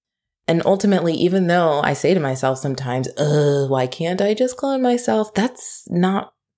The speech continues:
really the interesting question. The interesting question is, why is it so hard? Like, why does it feel so dangerous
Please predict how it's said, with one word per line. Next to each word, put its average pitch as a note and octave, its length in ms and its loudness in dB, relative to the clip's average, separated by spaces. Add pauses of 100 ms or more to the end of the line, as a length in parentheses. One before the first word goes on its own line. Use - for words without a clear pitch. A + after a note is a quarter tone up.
really E3+ 440 2
the D3 140 0
interesting D3 460 -2
question. - 640 -4 (200)
The C#3+ 100 0
interesting G3+ 440 2
question D3 560 -4
is, C#3 240 -2
why C#3 380 0
is D#3 180 2
it C#3 160 0
so C3+ 420 0
hard? C3+ 720 0 (160)
Like, C3+ 200 -2
why C#3 300 4
does F#3 200 2
it F3 120 0
feel D3+ 200 0
so C#3 480 -2
dangerous C3 1040 -2